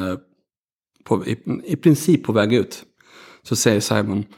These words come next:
"Just det, vi har ett till use case." Ja, de har en fabrik i Uppsala där de tillverkar de här probesen. Och ett, ett,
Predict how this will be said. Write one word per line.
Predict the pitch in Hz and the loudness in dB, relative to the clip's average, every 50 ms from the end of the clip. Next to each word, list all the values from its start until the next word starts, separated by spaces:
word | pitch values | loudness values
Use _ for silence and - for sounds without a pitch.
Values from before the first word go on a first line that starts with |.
| _ _ _ _ _ _ _ _ _ _ | _ _ _ _ _ _ _ _ _ _
"Just | - 185 226 208 - - | 2 2 4 4 2 0
det, | 120 | 2
vi | 113 127 | 2 4
har | 143 160 170 | 4 6 4
ett | 156 - | 4 4
till | - 202 147 120 110 | 4 4 6 6 4
use | 110 - - | 2 0 -4
case." | - 60 - - - - - - _ _ _ _ _ _ _ _ _ - | -6 -8 -8 -8 -10 -12 -14 -16 _ _ _ _ _ _ _ _ _ -10
Ja, | 131 127 | -4 -2
de | 131 131 131 | 0 2 4
har | 135 139 | 4 4
en | 139 135 127 123 123 | 4 4 4 2 2
fabrik | - 139 131 135 156 156 127 - - | 2 0 0 2 2 0 2 2 0
i | 117 | 0
Uppsala | 120 120 - - 135 135 135 107 92 | 0 0 0 0 2 2 2 2 0
där | 95 98 | -2 -2
de | 101 104 104 | -4 -4 0
tillverkar | - 120 110 107 113 117 117 - 90 | 0 0 2 4 2 2 2 0 -4
de | 90 98 90 | -4 -4 -4
här | 95 98 | -6 -8
probesen. | - _ - 120 110 107 - - - 82 85 | -10 _ 0 0 0 0 -2 -6 -8 -8 -6
Och | 90 98 101 | -6 -6 -2
ett, | - 123 117 - - - | -2 -2 -2 -2 -6 -2
ett, | 139 127 117 - | 0 0 0 -2